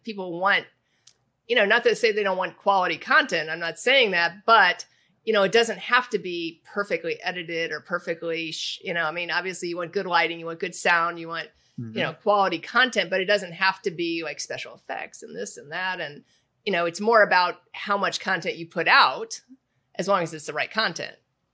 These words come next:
Speaker 2: There's a tension growing there, which is very interesting, a-, and not gonna go too far down a rabbit trail for you, but
Speaker 1: <laughs>
Speaker 2: people do want authentic content.
Speaker 1: Oh, yeah.
Speaker 2: Not
Speaker 1: No,
Speaker 2: overly
Speaker 1: absolutely.
Speaker 2: Hollywood produced. And for a while, people were trying to get that, like you're talking about, the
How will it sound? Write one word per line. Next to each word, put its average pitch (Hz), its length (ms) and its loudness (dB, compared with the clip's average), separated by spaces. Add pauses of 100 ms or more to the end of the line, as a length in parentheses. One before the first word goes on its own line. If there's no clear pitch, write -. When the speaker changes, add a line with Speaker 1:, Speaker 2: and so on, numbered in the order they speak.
(100)
Speaker 2:
There's 175 180 6
a 170 60 6
tension 220 480 6
growing 190 360 6
there, 127 180 4
which 127 200 -4
is 127 80 -4
very 143 260 2
interesting, 123 680 -4
a-, 139 40 -6
and 139 580 -2
not 170 180 2
gonna 135 200 -2 (160)
go 143 160 2
too 180 200 0
far 143 180 4
down 127 180 2
a 123 60 -2
rabbit 135 300 2
trail 123 200 -2
for 117 240 -4
you, 220 100 2
but 139 420 2 (540)
Speaker 1:
<laughs> - 540 -14
Speaker 2:
people 220 340 6
do 185 240 0
want 170 280 4
authentic 143 880 -4 (100)
content. 113 420 -6 (800)
Speaker 1:
Oh, - 120 -4
yeah. 170 220 0
Speaker 2:
Not 156 260 6
Speaker 1:
No, 196 80 -2
Speaker 2:
overly 175 260 4
Speaker 1:
absolutely. 135 100 0
Speaker 2:
Hollywood 147 380 2
produced. 147 320 0
And 123 100 -6
for 135 60 -6
a 139 40 0
while, 151 160 6
people 151 180 -4
were 127 60 -4
trying 156 280 0
to 135 60 0
get 147 360 -6
that, 131 300 -2
like 120 140 -4
you're 123 100 -10
talking 131 160 -2
about, 120 140 -6
the 117 120 -6